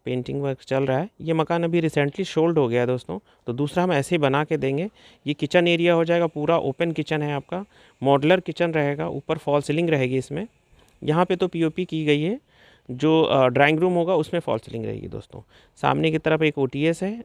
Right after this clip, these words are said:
और एक इंडियन टॉयलेट हो जाएगा। यहाँ से देखेंगे तो ये आपका जो है पूरा ड्राइंग रूम है, जो कि फॉल सीलिंग के साथ में है। वेंटिलेशन के लिए बड़ी विंडो दी गई है और अच्छा मकान बना हुआ, पूरा घर रोशन है,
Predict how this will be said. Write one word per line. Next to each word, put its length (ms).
और 180
एक 180
इंडियन 320
टॉयलेट 380
हो 80
जाएगा। 340
यहाँ 200
से 120
देखेंगे 380
तो 100
ये 160
आपका 360
जो 120
है 120
पूरा 440
ड्राइंग 360
रूम 220
है, 180
जो 80
कि 120
फॉल 240
सीलिंग 240
के 80
साथ 320
में 120
है। 180
वेंटिलेशन 580
के 80
लिए 100
बड़ी 220
विंडो 320
दी 180
गई 180
है 240
और 260
अच्छा 300
मकान 320
बना 200
हुआ, 200
पूरा 300
घर 180
रोशन 420
है, 160